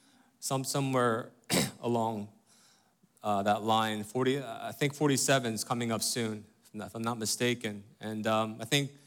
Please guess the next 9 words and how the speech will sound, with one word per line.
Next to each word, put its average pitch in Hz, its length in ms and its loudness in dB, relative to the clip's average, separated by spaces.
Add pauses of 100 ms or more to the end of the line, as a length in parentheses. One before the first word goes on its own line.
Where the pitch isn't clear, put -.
(240)
next 147 340 4
year 147 100 6
I'm 131 100 2
gonna 123 340 0 (260)
just - 180 -8
quietly 135 420 4
celebrate 117 880 0
the 113 60 -4
fiftieth 117 800 0